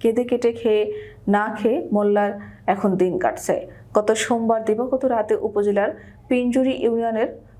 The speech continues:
কুরপালা গ্রামে এ চুরির ঘটনা ঘটে। কৃষক আলী মোল্লা কুরপালা গ্রামের মৃত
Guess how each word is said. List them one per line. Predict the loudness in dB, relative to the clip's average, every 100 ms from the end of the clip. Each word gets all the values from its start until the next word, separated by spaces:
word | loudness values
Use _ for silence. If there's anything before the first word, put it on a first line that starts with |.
| -2
কুরপালা | 0 2 2 2
গ্রামে | 2 2 2
এ | 0 0 0
চুরির | 0 0
ঘটনা | -2 -4 -2 -2
ঘটে। | -2 -2 -6 -8 -6
কৃষক | -2 0 0
আলী | 2 2 2
মোল্লা | 0 0 0 0
কুরপালা | 0 -2 0 0 0
গ্রামের | 0 -2 -2
মৃত | -2 0 0